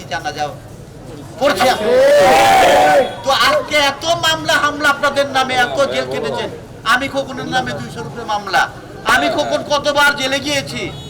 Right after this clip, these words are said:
এটা আপনারা সবাই জানেন। আমার দুই ছেলে রবিন হোসেন এবং হৃদয় হোসেন নামে মামলা, তাদেরকে অ্যারেস্ট করেছে এবং আমার কতবার অ্যারেস্ট করেছে সেটা আপনারাই জানেন। এইবার তেইশে জুলাই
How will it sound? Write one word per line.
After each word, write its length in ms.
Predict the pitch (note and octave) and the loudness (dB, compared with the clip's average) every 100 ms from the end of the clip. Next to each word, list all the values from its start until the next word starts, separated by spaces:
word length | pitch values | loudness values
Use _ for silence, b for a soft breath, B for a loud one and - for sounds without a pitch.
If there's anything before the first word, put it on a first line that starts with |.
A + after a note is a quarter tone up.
| - | -10
এটা 160 | A3 | -4
আপনারা 300 | A#3 - A3+ G#3+ | -4 -4 -8 -8
সবাই 220 | A3 G#3+ | -6 -4
জানেন। 280 | G#3 F#3+ E3+ - - G3+ D#4+ D4+ C#4+ - D3 C3+ C3+ - - - - - C3+ - - | -2 -2 -2 -8 -6 0 2 4 4 4 2 0 -6 -12 -12 -12 -12 -8 -8 -6 0
আমার 360 | C4 D4 E4 | 2 2 0
দুই 160 | - D#4+ | 0 -2
ছেলে 360 | C#4+ D4+ B3+ - - - F#3+ | 2 2 2 -4 -8 -8 -2
রবিন 280 | B3 D4+ | 0 0
হোসেন 320 | C#4+ C#4 B3+ G3+ B3+ - G3 | 0 -2 -4 -6 -10 -8 -4
এবং 120 | B3 B3+ | -2 -2
হৃদয় 300 | B3 C4+ C4 | -2 0 0
হোসেন 260 | A#3+ G#3+ B3+ | 0 -6 -6
নামে 300 | A3+ A3+ G#3 | -4 -4 -4
মামলা, 380 | G3+ G3 - D#3 - - - - | -2 -2 -2 -4 -4 -8 -6 0
তাদেরকে 380 | C4+ E4 F4 | 2 2 2
অ্যারেস্ট 320 | F4 E4+ D#4 - | 4 4 2 0
করেছে 300 | C#4 - D#3+ D3+ - F#3 A3+ G#3+ G#3+ | -2 -2 -6 -8 -8 -4 -2 0 2
এবং 240 | D4+ D4+ | 2 2
আমার 280 | B3 B3 C#4 A#4 C4+ - | 2 2 0 0 0 -2
কতবার 300 | C#4+ A#3 C4 | 0 0 0
অ্যারেস্ট 260 | B3+ A#3 | 0 -2
করেছে 240 | A3+ - G#3+ G#3+ | -2 -4 -4 -4
সেটা 160 | G#3 | -2
আপনারাই 360 | G3+ G3 - G3+ | -4 -4 -6 -6
জানেন। 300 | G3+ F3 D3+ - - - D3+ | -4 -4 -4 -8 -10 -10 -4
এইবার 380 | C4+ D#4+ - D#4 - - - - D#4+ B3+ | 0 2 2 0 -2 -6 -6 -4 -4 2
তেইশে 340 | F4 E4 F4+ | 2 4 2
জুলাই 280 | D#4+ D#4 | 2 2